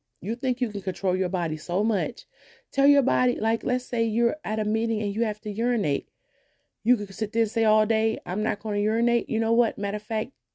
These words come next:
don't blink for today. You see what I'm saying? Like, your, your body has rights over you, and they're, the body is gonna comply. And there are a lot of people that are not entrepreneurs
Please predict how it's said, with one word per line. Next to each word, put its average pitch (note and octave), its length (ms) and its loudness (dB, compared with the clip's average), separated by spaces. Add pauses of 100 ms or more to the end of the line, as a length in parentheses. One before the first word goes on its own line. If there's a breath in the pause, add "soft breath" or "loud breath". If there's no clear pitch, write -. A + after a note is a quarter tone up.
(120)
don't A#3+ 260 2
blink G#3+ 240 0
for - 200 -4
today. - 440 -10 (300 soft breath)
You C4+ 80 8
see C4+ 120 4
what D4 80 4
I'm D4 60 2
saying? C#4 380 0 (240 soft breath)
Like, G#3+ 260 2
your, A#3+ 380 2
your A#3+ 200 2
body A3 540 0 (100)
has A3 280 0
rights G#3+ 260 -2
over F#3+ 180 -4
you, F#3 180 0
and F3+ 180 0
they're, G#3 300 2
the G3 120 2
body A3 280 2
is G3+ 100 2
gonna F#3 220 -4
comply. - 600 -10 (380 soft breath)
And F#3+ 160 -2
there G3+ 120 6
are G#3 60 4
a G3 40 2
lot G3 180 0
of - 140 -8
people G3+ 520 -6 (220)
that F3 180 0
are F#3 180 2
not G3 300 4
entrepreneurs G3+ 1080 0